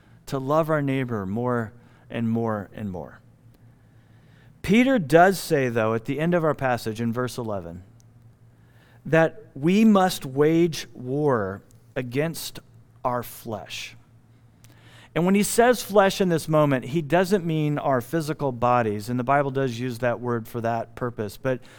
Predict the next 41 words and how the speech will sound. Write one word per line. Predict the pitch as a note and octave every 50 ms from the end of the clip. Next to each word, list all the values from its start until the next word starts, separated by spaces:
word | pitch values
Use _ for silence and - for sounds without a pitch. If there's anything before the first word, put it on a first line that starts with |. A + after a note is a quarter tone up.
| - - -
ultimately, | - D3 F3+ G3 G3 G#3 F#3+ F3 D#3 C#3+ C#3 C3+
oftentimes | B2+ D3+ D3+ D#3 D#3 - E3+ D#3 C3+ D3+ D3 C#3 C#3 B2+
in | C3 C3
the | B2+
New | C3 C3 C3
Testament, | A#2+ - C3 C3+ B2+ - B2+ A#2+ A2+ A#2
the | B2+
word | A#2 C3 C#3 C3 A#2+
flesh | - - D3 C#3+ C3+ C3+ C3 - -
means | B2+ B2 A#2+ A2+ A2+ A#2 A2 - - - - - - - - - - - -
our | B2 B2+ B2+ C3 C3+ B2
sinful | - - - - C#3+ C#3 C#3+ C#3+ B2 - D3 D3 C#3+ C#3 C#3 C#3 -
nature, | - B2 A#2+ A#2 A2+ A2 - - A2 G#2 G2 G#2
our | - B2+ A#2+ A#2
selfish | A2 - - - - D3+ C#3+ D3 C#3+ - D#3 D3 C3+ -
inclination, | - D3 C#3 C3 B2 - - A#2+ A2+ A2+ A2 A2 - - G#2+ G#2+
the | G#2+ G#2+
ways | A2 B2+ C#3 C#3+ C3+ B2
in | C3 B2 A#2+
which | A#2+ B2 A#2+ - - - - - - - - -
we | B2+ C3
live | B2 B2 B2+ C3+ C#3 C3+ A#2+
for | - - C3+ A#2 -
ourselves. | B2 A2+ G#2 - - A2+ G2 F#2 G2 G2 G#2+ C3+
And | C#3 C#3
in | C#3+
Galatians | C3+ C#3 C#3 C#3+ D#3 F3 G#3+ G#3 - G#3 F#3 D#3+ C3+
five, | - - - C#3 C3 B2 A#2 A2+ A2 A2 F#2+ - - - - - - - - - _
Paul | - - F3+ F3+ F#3 F#3+ F#3+
gives | E3 C3 D3+ D3+ D3 B2 - C#3+
us | C3 B2+ - - -
a | C3+ C3+
list | B2+ C3 C3+ D3+ E3 D#3+ - - - -
of | - C3 B2
the | B2
fruit | A#2 - - - E3+ F3+ F#3+ F#3+ -
of | D#3 C3+
the | B2 B2+
Spirit | A#2 - - - - - G3+ F#3+ D#3+ A#2+ A2+ A#2 - -
that | C#3 B2 -
the, | - C3 B2